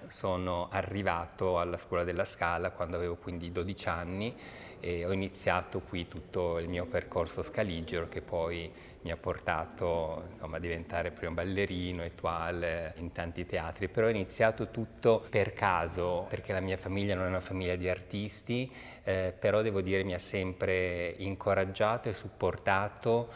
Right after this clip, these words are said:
perché poi lasciare casa fin da piccolo, quando avevo dodici anni, la scelta di mandarmi a scuola di ballo a Milano da solo in questa realtà così grande e così diversa da quella della provincia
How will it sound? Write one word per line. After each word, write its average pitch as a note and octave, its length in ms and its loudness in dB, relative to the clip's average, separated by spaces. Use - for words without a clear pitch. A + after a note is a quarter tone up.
perché E2+ 240 -2
poi F#2+ 300 2
lasciare F#2+ 720 4
casa G2 480 2
fin F#2 240 -2
da F2+ 100 4
piccolo, F2 680 0
quando F#2 220 0
avevo F2+ 160 2
dodici F2+ 320 -4
anni, F2+ 400 0
la F#2 120 4
scelta F#2+ 500 2
di F#2 520 -2
mandarmi F#2 960 2
a F#2 160 -6
scuola - 280 0
di F#2 160 0
ballo F#2 360 4
a F2 40 2
Milano F2 760 0
da F2+ 200 2
solo F2+ 480 4
in D#2+ 140 -4
questa - 360 -2
realtà F2+ 400 2
così F#2 280 -2
grande E2+ 480 2
e - 60 -4
così E2+ 280 -4
diversa F#2 500 2
da E2 100 -4
quella F2+ 200 0
della E2+ 160 0
provincia F#2+ 720 0